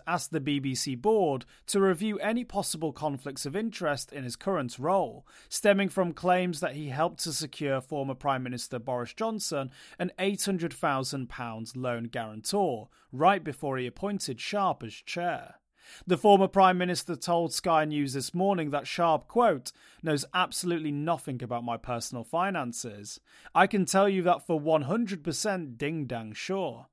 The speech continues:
end quote. However, Johnson doesn't deny that discussions about the loan took place.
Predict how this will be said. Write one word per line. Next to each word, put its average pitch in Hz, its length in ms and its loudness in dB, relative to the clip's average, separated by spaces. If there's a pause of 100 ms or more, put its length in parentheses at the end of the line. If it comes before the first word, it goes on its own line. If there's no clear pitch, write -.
end 110 240 -12
quote. - 560 -6 (560)
However, 175 560 8
Johnson 160 640 2
doesn't 160 320 0
deny 156 440 4
that 147 180 0
discussions 147 580 -4
about 139 300 0
the 135 80 -2
loan 160 360 2
took - 320 -8
place. - 720 -8